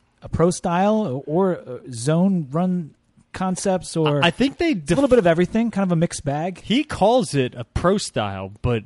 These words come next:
Speaker 2: it is, no, it's a lot of different
Speaker 1: We do
Speaker 2: things.
Speaker 1: some, you know, some jet sweeps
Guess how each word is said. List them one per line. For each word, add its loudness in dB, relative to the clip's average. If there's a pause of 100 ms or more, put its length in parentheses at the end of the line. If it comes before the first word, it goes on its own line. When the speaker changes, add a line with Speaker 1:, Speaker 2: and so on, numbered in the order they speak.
(140)
Speaker 2:
it -2
is, -4
no, -6
it's -8
a -4
lot -2
of -6
different -4
Speaker 1:
We 2
do 4
Speaker 2:
things. -2
Speaker 1:
some, 0
you -6
know, -10 (320)
some -6 (300)
jet -2
sweeps -2